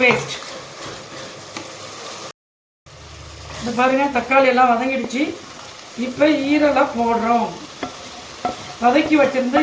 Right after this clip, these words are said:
ஈரலை போடுறோம். கொத்தமல்லி பொடி, சீரகப்பொடி, மிளகு பொடி எல்லாம் போட்டு முடிச்சிட்டோம்.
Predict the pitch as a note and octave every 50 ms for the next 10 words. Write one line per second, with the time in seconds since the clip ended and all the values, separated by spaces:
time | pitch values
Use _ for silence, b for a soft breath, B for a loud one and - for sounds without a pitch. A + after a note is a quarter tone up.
0 | C4 A#3+ B3+ B3 A#3+ A#3+ C4 C4+ A#3+ G#3+ G#3+ G#3+ G3+ G3+ A3+ A3+ A3 F3 E3 -
1 | - A#3+ - - - - - - - - F#5 F#5 - - F#5 F5+ F5+ - - -
2 | - - - - - - - - - - - - - - - - - - - -
3 | - - - - - - B3 A#3+ A#3+ C4+ C4+ C#4 C4+ C4 A#3+ A#3+ A3+ G#3 - -
4 | - - - - - - - - - - - - - - - - - - - -
5 | - - - - - - - - - - - - - D4 D4 D4+ D4+ C4 C4 C4+
6 | - - G#3 G#3 F3+ D#3 - - - - - - - - - - - - - -
7 | - - - - - - - - - - - - - G#3+ A3+ A#3+ B3+ C4 C#4 C#4
8 | D4 D4+ - B3 B3 A3+ G3+ F#3 D#3+ C#3+ - - - - - - A3+ B3 B3 B3
9 | B3+ C4 A#3+ A#3 B3 A#3+ B3 A#3+ A#3 A3 G#3+ - - - G#3+ F#3+ -